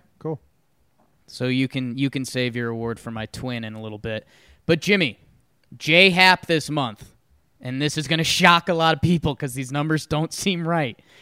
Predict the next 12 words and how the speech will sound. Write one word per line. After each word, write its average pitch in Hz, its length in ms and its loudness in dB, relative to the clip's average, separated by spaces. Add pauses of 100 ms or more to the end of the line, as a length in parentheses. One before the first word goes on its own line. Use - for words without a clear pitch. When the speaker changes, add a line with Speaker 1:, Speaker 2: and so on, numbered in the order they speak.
(540)
Speaker 2:
In 160 120 -2
the 170 80 0
month 180 260 4
of 202 120 2
September, 185 580 4
J 160 360 4
Happ, 175 400 2 (240)
twenty-two 208 580 0
point 196 320 0
one 175 240 2
innings 160 340 0
pitched, - 500 -4